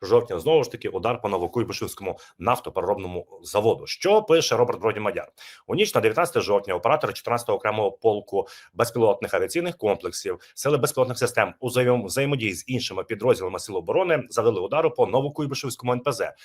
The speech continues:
що має стратегічне значення для забезпечення армії Російської Федерації паливомастильними матеріалами. Новокуйбишевський Н П З виробляє понад двадцять різнови-, різновидів товарної продукції,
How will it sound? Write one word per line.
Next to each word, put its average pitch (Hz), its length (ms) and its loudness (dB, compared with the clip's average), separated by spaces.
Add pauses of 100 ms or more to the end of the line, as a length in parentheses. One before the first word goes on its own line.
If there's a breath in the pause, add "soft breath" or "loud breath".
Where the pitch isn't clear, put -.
(100)
що - 180 -4
має 123 200 4
стратегічне 117 800 -2
значення 180 500 -4
для 117 240 0
забезпечення 107 640 -2
армії 127 280 2
Російської - 360 -12
Федерації 92 480 -4 (260 soft breath)
паливомастильними 107 760 0 (420)
матеріалами. 85 600 2
Новокуйбишевський 123 880 2
Н 131 100 -2
П 147 120 2
З 107 180 2
виробляє 107 440 2
понад 123 420 0
двадцять 107 640 2
різнови-, 98 560 -4
різновидів 107 640 -2
товарної 101 440 -2
продукції, 135 580 -8